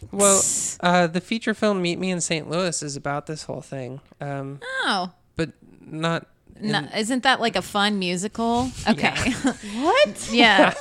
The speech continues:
Speaker 1: <laughs>
Speaker 2: I, I,
Speaker 1: The Judy Garland movie
Speaker 2: yeah,
Speaker 1: is about
Speaker 2: I
Speaker 1: this
Speaker 2: remember
Speaker 1: World's
Speaker 2: that
Speaker 1: Fair, but they
Speaker 2: movie.
Speaker 1: paper over all the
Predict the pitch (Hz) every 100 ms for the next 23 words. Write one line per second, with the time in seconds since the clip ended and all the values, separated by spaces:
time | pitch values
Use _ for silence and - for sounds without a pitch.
0 | - - - 208 233 233 - 226 233 220
1 | 214 180 160 165 160 233 277 285 214 185
2 | - 160 226 233 220 202 190 143 165 -
3 | 196 170 156 160 151 - 190 185 165 139
4 | 139 139 135 127 139 139 135 127 135